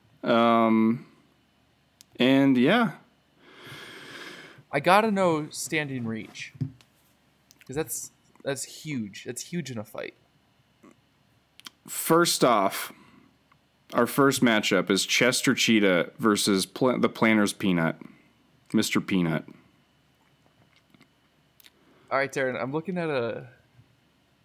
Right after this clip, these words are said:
Speaker 2: I'm looking at a, a picture right now. I can't, I can't attest to this being accurate, but it says, "Chester Cheetah has been found dead in his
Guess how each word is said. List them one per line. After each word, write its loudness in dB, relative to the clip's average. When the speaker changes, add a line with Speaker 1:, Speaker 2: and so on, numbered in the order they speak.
Speaker 2:
I'm -10
looking -6
at -6
a, -8
a -16
picture -14
right -8
now. -4
I -2
can't, -10
I -12
can't -8
attest -10
to -8
this -8
being -8
accurate, -10
but -14
it -16
says, -10
"Chester -8
Cheetah -8
has -10
been -8
found -8
dead -4
in -10
his -10